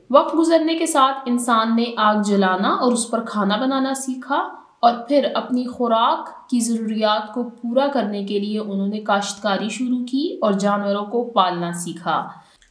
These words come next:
हमने ऊपर पैराग्राफ में पढ़ा कि स्टार्ट में इंसान की खुराक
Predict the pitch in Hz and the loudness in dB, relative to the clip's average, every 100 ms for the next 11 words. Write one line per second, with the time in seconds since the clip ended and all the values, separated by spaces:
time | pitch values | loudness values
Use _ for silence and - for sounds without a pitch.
0 | _ - 247 285 320 254 254 285 269 240 | _ 0 2 2 2 0 2 4 4 4
1 | 285 277 226 233 233 220 208 202 330 - | 2 2 2 0 -6 -4 0 0 -2 -6
2 | - _ _ _ 269 262 269 233 262 294 | -18 _ _ _ -6 0 2 2 2 -2
3 | 285 277 254 247 254 262 254 226 233 233 | -4 0 0 0 -2 -4 2 2 2 0
4 | - - | -10 -20